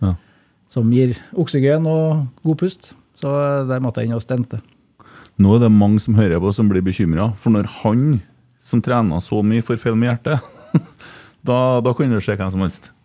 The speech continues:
Speaker 2: Det kan skje hvem som helst.
Speaker 1: Ja.
Speaker 2: Mm.
Speaker 1: Men, men altså, du merket det bare på at formen ble dårligere?
Speaker 2: Ja.
Speaker 1: Ja.
Speaker 2: Så, eh, til slutt så klarte jeg det mer. Jeg, etter sånne fire mot fire treninger, så sto jeg på knær og brekte meg og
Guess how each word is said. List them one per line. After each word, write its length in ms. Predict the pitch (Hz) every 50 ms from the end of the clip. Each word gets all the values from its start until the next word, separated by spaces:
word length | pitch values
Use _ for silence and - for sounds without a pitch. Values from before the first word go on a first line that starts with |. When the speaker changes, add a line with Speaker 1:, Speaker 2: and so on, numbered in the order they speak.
| _ -
Speaker 2:
Det 160 | - 117 147 -
kan 100 | 190 147
skje 140 | - 101 -
hvem 120 | - 87 -
som 100 | - -
helst. 140 | - -
Speaker 1:
Ja. 180 | 98 101 92 78 - -
Speaker 2:
Mm. 160 | - - - - _ _ _ - -
Speaker 1:
Men, 440 | 123 127 123 120 117 117 113 98 - - 73 120 -
men 220 | - 123 123 123
altså, 160 | 123 110 - 117
du 120 | 113 117 120
merket 400 | 120 131 143 139 113 - 110 92
det 100 | 95 98
bare 240 | 104 107 104 95 87
på 100 | 80 92
at 80 | 90 -
formen 400 | - - 95 85 82 80 78 82
ble 100 | 85 90
dårligere? 380 | 87 92 92 90 82 80 - 123 - _ _ _ -
Speaker 2:
Ja. 140 | - 87 - - _ _ _ _ - -
Speaker 1:
Ja. 140 | 104 90 85 - -
Speaker 2:
Så, 160 | - 123 104 104
eh, 380 | 107 110 117 113 113 113 113 110
til 160 | - - 110
slutt 180 | - 107 104 -
så 280 | - 135 123 123 117
klarte 320 | 107 - 117 78 62 - -
jeg 60 | 82
det 60 | 95 117
mer. 100 | 120 113
Jeg, 500 | 120 117 107 104 107 110 107 107 113 123
etter 220 | 123 - - 90 90
sånne 300 | 104 110 98 95 95 98 98
fire 240 | - 113 92 95 95
mot 160 | 98 95 98
fire 500 | - 117 107 98 92 92 90 85 82 82 - _ _ _ -
treninger, 600 | 117 95 90 82 82 82 82 82 82 85 90 90 - _ _
så 400 | - 110 104 101 98 101 98 101
sto 160 | - - 110
jeg 100 | 92 87
på 100 | - 92
knær 380 | - - - 101 92 90 95 98 95
og 140 | 92 87
brekte 320 | 98 95 - - - - -
meg 140 | 101 98 95
og 320 | 90 90 - - - -